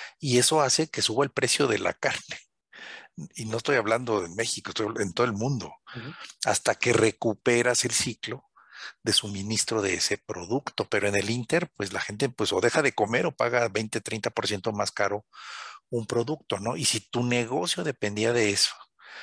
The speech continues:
Speaker 1: ¿no? Este, por poner un ejemplo que es de servicio, pues vas a tener que dejar de vender ese pro-, ese platillo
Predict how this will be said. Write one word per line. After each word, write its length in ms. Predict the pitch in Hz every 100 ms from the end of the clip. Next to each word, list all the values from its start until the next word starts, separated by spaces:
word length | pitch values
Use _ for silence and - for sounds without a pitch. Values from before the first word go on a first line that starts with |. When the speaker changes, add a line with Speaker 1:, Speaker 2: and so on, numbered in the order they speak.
| - - - _
Speaker 1:
¿no? 300 | 113 131 185 _ 226 _ _ _ _
Este, 680 | - 117 - - 104 104 - 127 139 -
por 160 | - 113
poner 220 | 110 117
un 100 | 117
ejemplo 260 | - 104 107
que 100 | 104
es 40 |
de 80 | 104
servicio, 400 | 101 98 98 - _ - - - _ -
pues 140 | 98
vas 140 | 113
a 80 | 139
tener 200 | 127 123
que 200 | - 135
dejar 340 | 104 98 110 113
de 160 | 123
vender 520 | 104 123 107 107 120 120
ese 160 | -
pro-, 240 | - 110 -
ese 200 | - 117
platillo 600 | 113 110 160 160 139